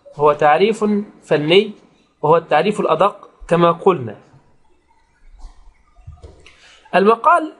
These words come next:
من حيث الشكل نوعان، وضحهما وبين الفرق بينهما مع ذكر أمثلة لكتابه.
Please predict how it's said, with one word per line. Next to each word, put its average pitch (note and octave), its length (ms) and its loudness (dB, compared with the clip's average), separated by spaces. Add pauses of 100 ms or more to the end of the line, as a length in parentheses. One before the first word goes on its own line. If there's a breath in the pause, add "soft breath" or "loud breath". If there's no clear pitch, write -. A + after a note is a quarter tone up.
من F#3+ 160 -4
حيث A#3+ 280 0
الشكل A3 440 0
نوعان، E3 420 0 (280)
وضحهما F#3+ 800 0 (220)
وبين F3+ 400 2
الفرق G3 440 -2
بينهما F#3+ 720 0 (200)
مع C#3+ 220 0
ذكر F3+ 380 -2
أمثلة F3 480 -2 (200)
لكتابه. E3 600 -2